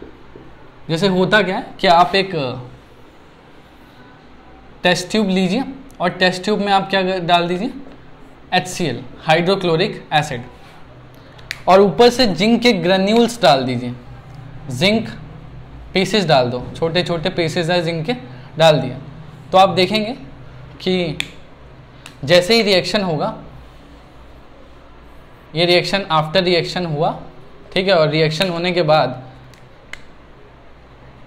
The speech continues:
यहाँ पर ज़ेड एन सी एल टू बन जाएगा और साथ में hydrogen gas बनेगा, और hydrogen gas solution में तो रहेगा नहीं, ऊपर को आएगा,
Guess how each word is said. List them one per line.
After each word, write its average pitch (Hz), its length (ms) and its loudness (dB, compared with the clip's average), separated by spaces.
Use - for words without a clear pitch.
यहाँ 160 280 0
पर 196 220 2
ज़ेड 160 360 0
एन 202 140 0
सी 185 220 -2
एल 190 160 2
टू 180 120 0
बन 180 200 0
जाएगा 175 320 0
और 165 100 4
साथ 160 380 2
में 254 80 -4
hydrogen 165 480 2
gas 180 240 2
बनेगा, 190 300 2
और 208 120 8
hydrogen 170 460 2
gas 185 220 2
solution 165 380 2
में 180 140 -2
तो 190 100 -2
रहेगा 208 260 4
नहीं, 196 120 0
ऊपर 190 240 2
को 196 120 2
आएगा, 185 340 2